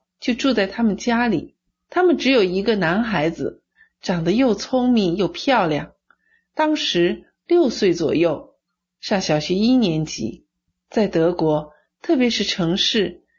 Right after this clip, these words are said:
有点像中国，住的地方离学校、商店都很近，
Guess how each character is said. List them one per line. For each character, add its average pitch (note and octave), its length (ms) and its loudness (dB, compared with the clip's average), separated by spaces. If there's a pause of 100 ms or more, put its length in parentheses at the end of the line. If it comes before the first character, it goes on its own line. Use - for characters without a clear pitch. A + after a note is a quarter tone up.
(240)
有 D4 120 2
点 C#4+ 160 2
像 G3 260 -2
中 A3 260 0
国， D#3 420 -4 (420)
住 F4 200 2
的 A#3 100 0
地 B3 220 0
方 G#3+ 560 -4
离 G3+ 180 0
学 G3 300 0
校、 G#3+ 400 0
商 C4 340 0
店 G#3+ 320 0
都 D4 180 0
很 A3+ 300 -4
近， G3+ 400 -2